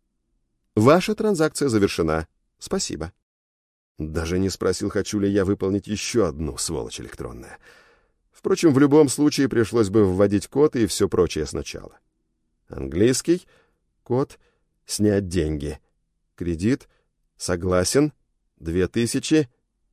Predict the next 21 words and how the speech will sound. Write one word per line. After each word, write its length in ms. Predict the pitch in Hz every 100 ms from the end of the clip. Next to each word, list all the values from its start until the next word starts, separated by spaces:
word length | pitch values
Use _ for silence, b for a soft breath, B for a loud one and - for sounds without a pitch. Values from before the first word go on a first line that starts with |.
| _ _
нет. 440 | 90 101 87 - _ _ _ _ _ _ _ -
Гудение. 600 | 92 87 85 69 - - _ _ _ _ _ _
Английский, 800 | 82 92 92 117 131 - 156 - _ _ _ _
код, 380 | - 127 147 - _ _ _
снять 360 | - - 110 101
деньги. 580 | 95 143 151 151 165 123 _ _ _ _ _ _ _
Черт, 640 | - - - 95 92 - -
до 120 | 92
чего 440 | - 104 101 110
же 160 | 92 107
это 240 | 95 107
утомительно. 640 | 90 92 82 - - 55 - _ _ _ _ _ _ _
Лучше, 380 | - 123 - 156
конечно, 480 | 113 117 110 - 98
чем 260 | 107 95 -
ползать 360 | 110 101 92 107
на 80 |
руках 320 | 101 95 95 -
по 100 | 95
развалинам, 840 | 95 101 165 - 107 82 80 82
но... 440 | 87 87 87 80